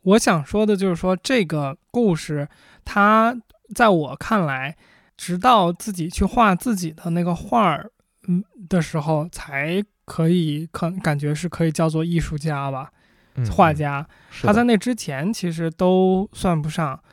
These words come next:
Speaker 1: 那其实就说明他是一个合格的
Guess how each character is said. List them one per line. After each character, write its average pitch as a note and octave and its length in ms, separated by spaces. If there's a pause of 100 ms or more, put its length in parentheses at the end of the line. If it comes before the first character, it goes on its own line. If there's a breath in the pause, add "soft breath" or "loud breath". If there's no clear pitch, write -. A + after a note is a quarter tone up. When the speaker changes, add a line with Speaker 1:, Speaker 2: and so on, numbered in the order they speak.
(280 soft breath)
Speaker 1:
那 A3 140
其 G#3 160
实 G#3+ 100
就 G#3+ 160
说 G3 180
明 E3 260
他 F#3+ 180
是 F#3 160
一 E3 160
个 D#3+ 460
合 F3 320
格 E3+ 240
的 D#3 360